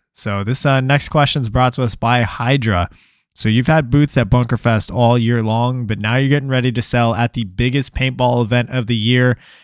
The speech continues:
N X L World Cup, and this one's looking like it's going to be the biggest World Cup ever. So what got you to make the jump to the national stage?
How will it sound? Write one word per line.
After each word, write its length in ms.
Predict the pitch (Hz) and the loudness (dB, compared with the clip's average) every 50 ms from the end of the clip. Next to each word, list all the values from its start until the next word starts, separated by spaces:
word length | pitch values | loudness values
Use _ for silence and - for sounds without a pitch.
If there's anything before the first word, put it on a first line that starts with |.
| _ - _ | _ -12 _
N 140 | 117 123 123 | -2 -2 -2
X 220 | 123 - - - | -2 -4 -2 -2
L 140 | 123 120 117 | -2 -2 -2
World 300 | 104 113 123 123 - - | -2 -2 -2 -2 -2 -2
Cup, 300 | - 127 127 131 - - | -2 0 0 0 -2 -6
and 160 | - 107 110 | -6 -4 -4
this 160 | 120 - - | -4 -4 -2
one's 320 | 135 123 123 117 104 101 101 | -2 -2 0 -2 -2 -2 -2
looking 280 | 120 127 - 147 139 127 | -2 -2 -2 -2 -4 0
like 200 | 127 127 117 113 | 0 0 0 0
it's 120 | 117 - | -4 -4
going 160 | - 127 123 123 | -4 -4 -2 -2
to 60 | 113 | 0
be 100 | 113 117 | 0 0
the 80 | 110 101 | -2 -2
biggest 380 | 95 120 123 123 123 113 - | -2 -2 0 0 -2 -4 -4
World 260 | - 123 120 113 - _ | -4 -2 -2 -2 -2 _
Cup 240 | - 117 101 - - - | -2 -2 -2 -4 -4 -2
ever. 360 | 120 120 113 101 95 90 85 | 0 0 0 -2 -6 -10 -10
So 400 | - - - 131 123 117 104 101 | -10 -8 -4 -2 0 0 0 -2
what 520 | 98 95 104 107 110 117 139 156 - _ - - - - _ _ _ _ _ _ | -4 -4 -4 -2 0 0 0 0 -2 _ -20 -20 -20 -20 _ _ _ _ _ _
got 240 | - 120 120 139 - | -2 0 0 0 0
you 160 | 131 131 135 | 0 0 0
to 80 | 131 120 | 0 0
make 240 | 117 120 123 123 - | 0 0 -2 -2 -2
the 100 | 131 110 | -4 -4
jump 340 | 98 113 120 117 101 - | 0 0 -2 -2 -2 -6
to 180 | - - - 123 | -8 -4 -2 -2
the 120 | 110 117 110 | -2 0 -2
national 420 | 110 110 107 107 - - 113 98 | 0 0 -2 -2 -4 -4 -6 -6
stage? 560 | - - - 110 98 90 85 85 - - - | -4 -2 -2 -2 0 -2 -2 -4 -6 -8 -8